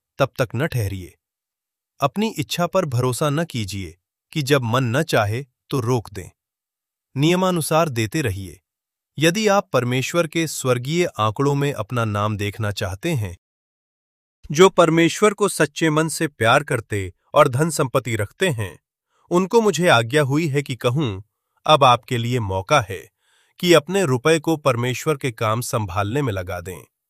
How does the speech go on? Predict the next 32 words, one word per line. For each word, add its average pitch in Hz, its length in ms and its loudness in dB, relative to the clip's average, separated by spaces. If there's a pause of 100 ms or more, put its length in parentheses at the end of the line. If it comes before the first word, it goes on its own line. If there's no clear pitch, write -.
(500)
अब 131 160 2
मौका 110 400 2
है 117 280 -2 (340)
कि 180 120 0
धम्माध्यक्षों 135 760 0
के 156 100 -6
साथ 131 280 2 (100)
नाश 120 380 0
होने 123 180 -2
वाले 113 280 0
लोगों 107 360 -2
को 135 160 -6
बचाने 110 480 -4
में 95 280 -8 (300)
उनके 165 360 -2
आत्मत्याग 123 720 0
के 135 120 -4
प्रयत्नों 113 500 -4
में 120 260 -4
हाथ 110 220 -2
बटावें। 92 600 -10 (1120)
जब 180 220 4
आप 240 180 6
उन 208 220 0
लोगों 175 320 2
को 196 180 0
जिन्हें 135 340 0
आपने 143 340 2
बचाने 117 460 -2
में 139 120 -2
सहायता 110 500 0
दी, 95 260 -8